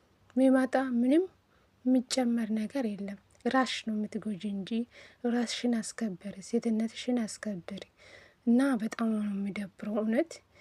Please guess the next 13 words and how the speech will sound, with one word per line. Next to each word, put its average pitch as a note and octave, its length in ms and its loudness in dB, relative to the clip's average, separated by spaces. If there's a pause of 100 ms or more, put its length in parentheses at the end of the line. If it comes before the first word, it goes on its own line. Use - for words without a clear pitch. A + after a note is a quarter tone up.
(400)
የሴት A#3+ 340 2
አሰዳቢ A3+ 720 0
እንዳንቺ G#3+ 420 0 (120)
ሴት A#3 300 0
ነሽ F#3 260 -8 (1400)
እንዴ? A#3+ 360 4 (600)
በዚህ C#4+ 400 8
ልክ C4+ 260 0 (960)
እንዴት? E4 400 10 (100)
እኔ F#3+ 180 -2
እንጃ፣ A#3+ 220 0 (300)
እኔ A3+ 220 -6
አላቅም። - 460 -10